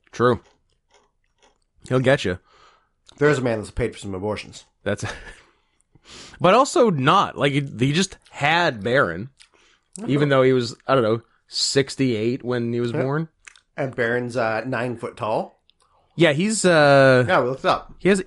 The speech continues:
Speaker 1: interesting genetics. Somehow, somehow Trump's poison old man sperm created the tallest man in the Western Hemisphere. <laughs> Uh,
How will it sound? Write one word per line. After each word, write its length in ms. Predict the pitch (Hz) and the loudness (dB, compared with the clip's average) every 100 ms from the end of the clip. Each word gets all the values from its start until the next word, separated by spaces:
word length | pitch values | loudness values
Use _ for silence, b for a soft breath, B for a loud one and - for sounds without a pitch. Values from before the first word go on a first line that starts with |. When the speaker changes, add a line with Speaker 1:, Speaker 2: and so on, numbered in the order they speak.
| - | 0
Speaker 1:
interesting 800 | 147 151 170 - 151 139 127 117 | 0 2 0 2 2 0 -2 -4
genetics. 840 | 113 104 92 - - - - - - _ _ _ _ _ _ - _ _ _ - b b b b b b b b | -4 -2 -4 -4 -2 -2 -2 -6 -18 _ _ _ _ _ _ -20 _ _ _ -20 b b b b b b b b
Somehow, 600 | - 175 196 196 185 180 - | 0 2 4 6 6 4 2
somehow 280 | 190 226 220 | 0 2 2
Trump's 320 | - 185 - - | 0 -2 -2 -4
poison 480 | - 160 160 160 | 4 4 6 4
old 380 | 160 143 147 139 | 2 4 2 2
man 340 | 143 135 131 127 | 2 2 0 -2
sperm 560 | - 147 131 120 113 B B - | 0 2 4 2 -2 B B -4
created 380 | - 147 143 123 | 2 2 2 -2
the 80 | |
tallest 640 | 139 - 151 135 135 127 131 | -4 -2 0 2 0 -2 -4
man 420 | 120 117 120 117 | -4 -2 -2 -4
in 120 | 113 | -2
the 80 | 113 | 0
Western 340 | 110 107 117 | 0 -2 -6
Hemisphere. 1040 | 107 104 107 - 175 - 175 175 - - - _ - | -6 -6 -8 -8 -4 0 0 0 -4 -6 -14 _ -20
<laughs> 420 | - - 104 117 - _ - - - _ _ _ _ _ _ _ _ B B B B B B B - | -20 -20 -20 -20 -20 _ -20 -20 -20 _ _ _ _ _ _ _ _ B B B B B B B -6
Uh, 680 | 151 139 139 135 135 131 | 0 2 4 4 2 0